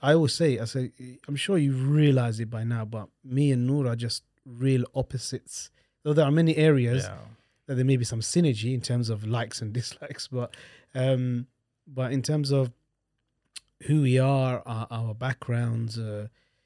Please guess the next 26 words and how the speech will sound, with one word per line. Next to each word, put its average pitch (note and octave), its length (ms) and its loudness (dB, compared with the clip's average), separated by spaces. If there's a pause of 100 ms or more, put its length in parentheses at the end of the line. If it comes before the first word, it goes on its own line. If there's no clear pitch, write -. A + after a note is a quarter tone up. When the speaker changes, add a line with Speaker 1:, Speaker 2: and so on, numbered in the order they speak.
(260)
Speaker 1:
family A#2+ 540 -2
history, A#2+ 340 -4
all F#3 160 0
of F3 60 -2
those D#3+ 120 -2
kind C#3+ 160 -2
of B2 60 -4
things, A#2+ 220 -2
we're C#3+ 100 0
real C#3 200 2
opposites, C3+ 420 -4
and C3 80 -4
that, E3 140 -4
that F#3 200 -2
really C3+ 380 2
complements, A2+ 680 -4
I - 20 -10
think, A2+ 320 -10
Speaker 2:
Alhamdulillah, B2 640 0
Speaker 1:
the F#2 60 -2
Speaker 2:
yeah. C3+ 260 0
Speaker 1:
show. A#2+ 240 0
Speaker 2:
Honestly, C#3 340 -2
bro, F#2+ 400 -2
like, G#2 320 -4
um, G#2+ 400 -4